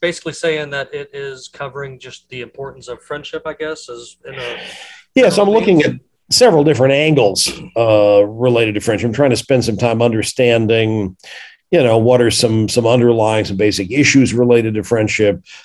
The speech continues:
Speaker 2: Uh, how do we think about friendship in relation to ethics? How do we think about it in relation to politics? How do we think about it in relation to spirituality?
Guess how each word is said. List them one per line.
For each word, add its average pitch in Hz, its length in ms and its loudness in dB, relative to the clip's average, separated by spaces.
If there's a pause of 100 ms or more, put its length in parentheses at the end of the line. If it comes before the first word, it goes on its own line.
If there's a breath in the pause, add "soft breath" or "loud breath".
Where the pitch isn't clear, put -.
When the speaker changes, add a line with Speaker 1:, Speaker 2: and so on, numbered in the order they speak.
(120 loud breath)
Speaker 2:
Uh, 98 400 4
how 123 320 0
do 110 140 0
we 104 180 0
think 110 260 -2
about 107 280 2
friendship 107 400 -2
in 107 80 2
relation 104 420 0
to 101 60 -2
ethics? 113 420 0
How 107 80 0
do 104 80 2
we 101 80 2
think 101 160 0
about 95 220 2
it - 20 2
in 95 80 -2
relation 95 340 -2
to - 120 -14
politics? 107 520 0
How 104 100 0
do 98 60 2
we 92 100 0
think 92 180 -2
about 95 200 0
it 95 40 -2
in 95 60 -4
relation 95 300 -2
to - 60 -12
spirituality? 95 840 0